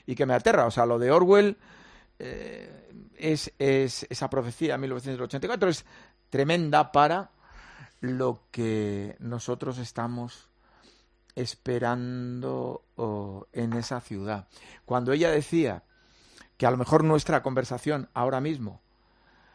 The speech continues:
provoca que empiecen a llegarnos anuncios, es porque nuestros teléfonos, aunque estén apagados, se escuchan. Hay terminales donde se están oyendo.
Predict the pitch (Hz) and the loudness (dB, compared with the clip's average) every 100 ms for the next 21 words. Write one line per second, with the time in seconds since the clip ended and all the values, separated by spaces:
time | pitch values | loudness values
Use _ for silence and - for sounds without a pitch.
0 | _ _ - 135 135 156 165 151 139 143 | _ _ -8 -2 2 4 4 4 0 -2
1 | 147 143 139 147 147 147 156 165 151 185 | -2 0 2 2 0 -4 -4 -4 -4 -4
2 | 196 _ 123 - 139 139 143 127 135 127 | -6 _ -10 -4 -2 0 -2 -4 -8 -4
3 | 139 160 147 143 247 - _ _ _ _ | -2 -2 -2 -6 -8 -12 _ _ _ _
4 | 127 123 117 139 156 160 160 196 - - | -4 -2 -2 0 2 2 2 -2 -10 -14
5 | - 117 - - 113 107 - _ _ _ | -10 -10 -10 -14 -14 -16 -20 _ _ _
6 | _ _ _ - 143 160 160 165 165 190 | _ _ _ 2 2 4 0 2 2 4
7 | 185 143 131 120 113 135 135 190 202 107 | 2 0 -2 -4 -4 -4 0 -2 -2 -6